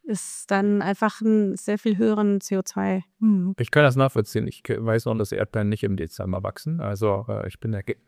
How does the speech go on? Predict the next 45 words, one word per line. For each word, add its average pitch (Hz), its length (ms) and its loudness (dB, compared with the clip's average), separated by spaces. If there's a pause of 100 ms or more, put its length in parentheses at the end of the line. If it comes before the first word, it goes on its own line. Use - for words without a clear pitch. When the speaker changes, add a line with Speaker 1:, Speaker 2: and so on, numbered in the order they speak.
(560)
Speaker 3:
ich 117 140 -6
weiß, 123 240 6
wann 104 120 4
die 104 120 4
wachsen. 101 320 2 (380)
Aber 110 400 4 (100)
so, 117 320 0
ich 101 160 -4
würd 123 120 -2
sagen, 120 180 2
die 117 100 4
nachfolgenden 127 720 2
wird's 123 160 -2
schon 117 160 -2
schwierig, 113 400 -2
ne? 117 160 0
Wenn 107 120 0
man 98 140 0
die 98 300 -2
zwölf - 340 -4
Monate 107 440 0 (380)
im 113 140 2
Jahr 104 180 2
kaufen 110 360 0
kann, 113 340 2
äh, 104 180 -4
wann 104 180 0
wachsen 98 260 -2
die 104 100 2
eigentlich 101 340 -2
wirklich, 101 360 -2
wenn 107 80 -2
man 101 120 2
sich 101 160 -2
nicht 98 140 -2
selbst - 300 -4
damit 98 200 -2
beschäftigt? - 600 -4 (340)
Hiermit 110 300 4
das 101 120 0
alles 104 180 0
gegeben. 110 460 4
Und, 101 300 -2
äh, 98 340 2 (340)
ja, 113 220 4